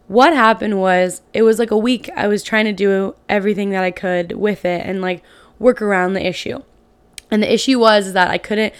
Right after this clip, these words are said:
put anything into my desktop. I couldn't find the documents folder. So basically everything was downloading, but it wasn't showing up anywhere. So I'd have to troubleshoot it. And for my job and my work,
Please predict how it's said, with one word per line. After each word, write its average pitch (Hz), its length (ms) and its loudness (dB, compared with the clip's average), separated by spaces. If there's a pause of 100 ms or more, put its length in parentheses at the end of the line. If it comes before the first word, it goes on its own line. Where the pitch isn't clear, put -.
(200)
put - 120 -2
anything 226 320 0
into 214 120 0
my 180 120 0
desktop. 180 520 0
I 185 80 -4
couldn't 190 400 -2 (380)
find 214 300 2
the 208 40 0
documents 190 480 0
folder. 190 300 -2
So 208 100 -2
basically 220 360 2
everything 202 280 0
was 190 140 -2
downloading, 226 520 0
but 208 100 0
it 180 80 -2
wasn't 180 260 -2
showing 180 240 -6
up 165 160 -6
anywhere. 170 320 -8
So 202 120 -10
I'd 190 60 -6
have 180 140 -6
to - 80 -20
troubleshoot 262 480 0
it. 240 220 2 (360)
And 226 320 0
for 233 140 -2
my 196 220 0
job 254 440 4
and 214 100 0
my 190 120 2
work, 214 420 0